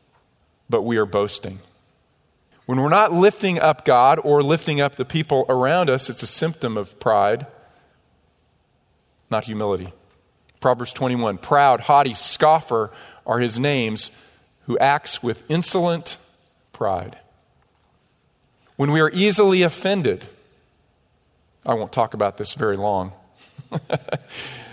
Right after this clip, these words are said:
But if you know someone, or you are someone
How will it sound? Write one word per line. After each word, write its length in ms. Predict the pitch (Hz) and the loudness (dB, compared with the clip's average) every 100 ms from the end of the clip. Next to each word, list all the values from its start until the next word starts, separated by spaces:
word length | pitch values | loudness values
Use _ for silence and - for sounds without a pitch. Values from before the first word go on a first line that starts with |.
| - - _ _ _ _ _ _ _ - | -20 -20 _ _ _ _ _ _ _ -2
But 120 | 131 | -2
if 100 | 147 | 0
you 100 | 165 | 2
know 220 | 180 254 | 4 4
someone, 760 | - 175 143 117 110 107 156 156 _ _ _ _ _ _ _ _ _ _ _ _ _ _ _ | 2 0 0 0 0 0 -4 -10 _ _ _ _ _ _ _ _ _ _ _ _ _ _ _
or 140 | 139 147 | 0 0
you 160 | 151 151 | 2 4
are 240 | 151 180 | 4 4
someone 680 | - 139 120 113 117 139 | 2 0 0 0 0 0